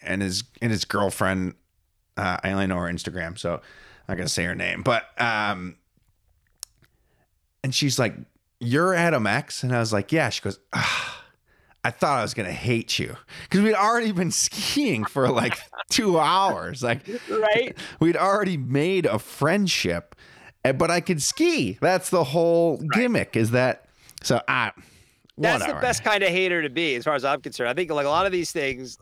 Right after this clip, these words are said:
Speaker 2: you know, everything I say and do on The Rock Fight is kinda like what you're saying. Like, I don't,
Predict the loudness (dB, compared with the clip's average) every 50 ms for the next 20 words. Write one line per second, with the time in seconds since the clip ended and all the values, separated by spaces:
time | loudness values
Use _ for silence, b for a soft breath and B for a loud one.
0 | -20 -18 -12 -8 -8 -6 -8 -8 -6 -4 -2 0 0 0 2 2 2 0 0 0
1 | 0 2 0 0 0 -2 -4 -4 -4 -2 -2 -2 -2 -2 -4 -4 -6 -6 -6 -4
2 | -4 -4 -4 -4 -6 -4 -4 -4 -4 -4 -6 -6 -4 -2 0 0 0 0 -2 -2
3 | -4 -6 -6 -6 -6 -6 -6 -4 -6 -6 -4 -2 -2 0 0 0 0 0 -2